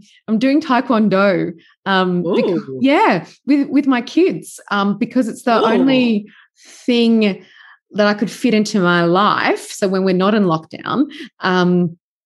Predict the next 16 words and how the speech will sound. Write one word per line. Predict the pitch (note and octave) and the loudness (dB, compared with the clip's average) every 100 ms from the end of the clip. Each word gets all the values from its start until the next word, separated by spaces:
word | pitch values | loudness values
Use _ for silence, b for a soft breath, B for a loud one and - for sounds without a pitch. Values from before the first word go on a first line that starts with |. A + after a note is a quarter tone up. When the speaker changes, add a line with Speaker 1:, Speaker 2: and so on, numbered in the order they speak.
| _ - - - | _ -20 -18 -16
Speaker 1:
so | - A3 G3+ | -4 0 2
they, | G3+ G3+ - | 2 0 0
I | F#3+ | -2
take | G#3 A3 | -2 -4
them | A#3 G3 | 0 0
on | F3 | 0
Saturdays, | - E3+ F3+ E3+ D#3+ D3+ F3+ D#4+ E4+ - | -2 -2 0 0 0 0 2 0 -2 -8
um, | F#3+ F3 E3+ E3 E3 E3 B B B B | -2 0 2 2 0 -2 B B B B
because | G#3+ G#3+ F#3 | -4 0 -2
I | |
can't | F3 A3 G#3+ | 0 0 0
take | G#3+ F3+ | -2 -2
them | F3+ | -4
to | - | -2
their | F3+ | -2
individual | F3 F#3 E3 F3+ E3+ G3 F3 D#3+ D3+ | 0 0 0 0 0 0 2 2 0